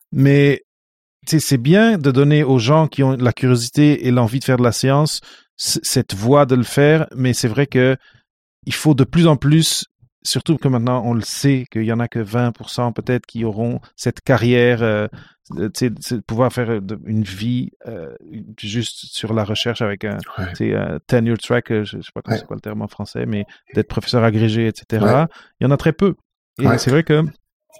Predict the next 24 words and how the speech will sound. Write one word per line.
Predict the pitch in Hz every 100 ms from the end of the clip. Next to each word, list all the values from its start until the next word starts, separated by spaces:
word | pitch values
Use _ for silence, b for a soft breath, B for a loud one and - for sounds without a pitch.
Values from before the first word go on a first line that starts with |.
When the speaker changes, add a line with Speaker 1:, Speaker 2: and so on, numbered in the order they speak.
| _ 131
Speaker 1:
il, | 120 113 -
il | 113
faut, | - 127 117
euh, | 110 107 107 104 92 -
il | -
faut, | - 110 - 78
il | 64 -
faut | -
trouver | 165 143 165
une | 151
façon | 139 - 147 151 B B B B -
de, | 104 123 123 127 - -
euh, | 131 120 104 - _ _ _ _ _ _ _ _ _ _ _
de, | 117 123 120
de | 110 110
passer | 131 - 143
le |
message | 127 - 151 135 - _ _ _
le | 143
plus | - 139
tôt | 151
possible. | - - 139 117
Parce | 135
qu'après, | - 160 - 202